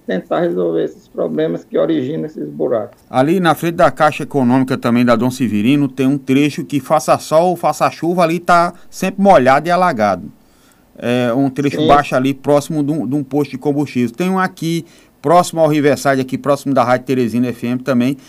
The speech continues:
Speaker 2: sempre tem água. E um ali perto da Homero com a Jockey Club. São pontos, você falou em pontos que sempre estão alagados, ou sempre tem água, e que a água não se dá bem com asfalto, né? São alguns pontos que sempre tem problemas e quando chove piora bastante.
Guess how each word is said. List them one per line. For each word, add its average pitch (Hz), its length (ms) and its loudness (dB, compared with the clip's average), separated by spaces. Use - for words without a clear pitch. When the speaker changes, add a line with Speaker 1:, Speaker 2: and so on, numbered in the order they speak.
Speaker 2:
sempre 165 420 -2
tem 180 240 -2
água. 135 480 2
E 175 160 -2
um 196 180 0
ali 165 600 0
perto 165 340 0
da 147 360 4
Homero 160 560 0
com 170 160 -2
a 160 100 2
Jockey 160 400 2
Club. 156 320 -2
São 208 220 0
pontos, 214 320 2
você 165 320 -4
falou 160 260 2
em 156 80 0
pontos 139 400 -2
que 139 140 -10
sempre 180 300 -4
estão 139 340 0
alagados, 131 720 2
ou 135 160 2
sempre 160 300 -2
tem 123 220 4
água, 135 360 2
e 127 80 -2
que 131 160 -2
a 147 60 6
água 156 120 -2
não 165 80 -6
se - 80 -12
dá 170 120 4
bem 165 160 -4
com 190 120 -6
asfalto, 135 440 -2
né? 120 120 -4
São 160 160 -2
alguns 165 300 -4
pontos 151 420 -4
que 165 260 -4
sempre 247 680 -2
tem 214 280 -2
problemas 165 720 -2
e 180 160 -8
quando 185 260 -4
chove 156 300 -2
piora 139 380 0
bastante. - 500 -10